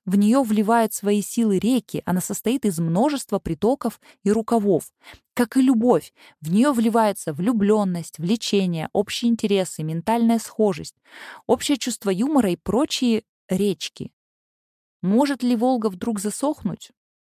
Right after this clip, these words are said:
Ну, всякое может быть. Но примерный возраст Волги — более пяти миллионов лет.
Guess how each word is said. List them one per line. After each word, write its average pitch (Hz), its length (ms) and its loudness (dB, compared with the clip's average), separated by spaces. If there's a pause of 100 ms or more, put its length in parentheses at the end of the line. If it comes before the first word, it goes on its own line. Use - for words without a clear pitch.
(160)
Ну, 202 440 -2 (180)
всякое - 560 -4
может 151 300 -4
быть. - 340 -14 (260)
Но 208 120 2
примерный 247 460 4
возраст 165 420 -4
Волги — 247 480 0 (340)
более 254 460 2
пяти - 400 -2
миллионов 196 840 4
лет. - 360 -6